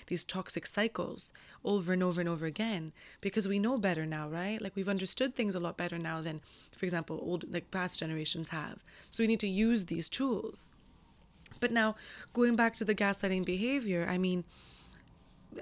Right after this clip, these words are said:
I'm talking about parents and children here because it's quite a common one, and I've gotten a lot of comments and questions about these particular dynamics since last week's episode, so that's why I'm touching on this. But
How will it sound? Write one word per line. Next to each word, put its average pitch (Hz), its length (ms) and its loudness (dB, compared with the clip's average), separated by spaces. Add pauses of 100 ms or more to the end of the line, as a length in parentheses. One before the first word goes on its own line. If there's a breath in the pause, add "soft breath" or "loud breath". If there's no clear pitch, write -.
(140)
I'm 208 120 4
talking 247 320 4
about 202 320 2
parents 202 380 4
and 180 100 0
children 208 360 4
here 180 180 2
because 185 260 -2
it's - 180 -2
quite 214 220 2
a 202 40 4
common 190 340 2
one, 175 160 0
and 175 100 0
I've 175 100 -4
gotten 185 200 -2
a 185 60 2
lot 190 160 4
of 190 80 -2
comments 180 480 -2 (280 loud breath)
and 185 140 0
questions 214 440 2
about 175 260 2 (320 loud breath)
these 220 200 8
particular 175 400 0
dynamics 165 580 2
since 170 300 -2
last 165 300 -2
week's - 440 -4
episode, 160 500 -2
so 170 180 0
that's 170 200 -2
why 170 100 -4
I'm 165 80 -2
touching 180 360 0
on 180 120 2
this. 262 240 2 (580 loud breath)
But 196 320 2